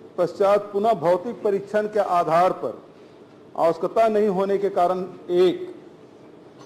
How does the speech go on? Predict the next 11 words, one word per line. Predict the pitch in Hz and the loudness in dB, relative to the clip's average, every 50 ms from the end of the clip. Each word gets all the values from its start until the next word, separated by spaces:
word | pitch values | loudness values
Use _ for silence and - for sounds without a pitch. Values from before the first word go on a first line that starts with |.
| - - - | -16 -6 -2
आचार | 147 156 160 175 185 190 208 220 | 0 0 2 2 2 4 4 2
संहिता | 208 - 208 196 196 202 220 214 | 2 2 2 2 2 2 2 2
एवं | 214 208 | 2 2
निर्माण | 196 190 185 185 180 185 190 202 208 196 | 0 0 0 0 2 2 2 2 0 0
कार्य | - 202 185 196 196 196 | 2 2 2 4 2 2
में | 196 196 | 2 0
रोक, | 185 165 165 180 185 185 165 - - - - - - - - - - - - - - - - - | 0 2 4 4 4 4 4 0 -4 -12 -18 -20 -20 -20 -20 -20 -20 -20 -20 -20 -20 -20 -8 -2
राज्य | 143 156 185 196 | 2 2 2 2
शासन | 196 - 185 175 175 175 202 196 | 2 2 2 0 2 0 -2 -2
के | 202 196 202 | -2 0 0
आदेश | 180 175 170 165 170 196 202 196 196 | 2 4 2 4 4 4 2 2 0